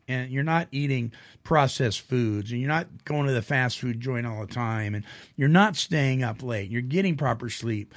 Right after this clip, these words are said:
and some of these basic lifestyle things, your recovery, uh,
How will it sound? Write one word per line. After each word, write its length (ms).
and 120
some 100
of 60
these 180
basic 400
lifestyle 420
things, 300
your 220
recovery, 720
uh, 400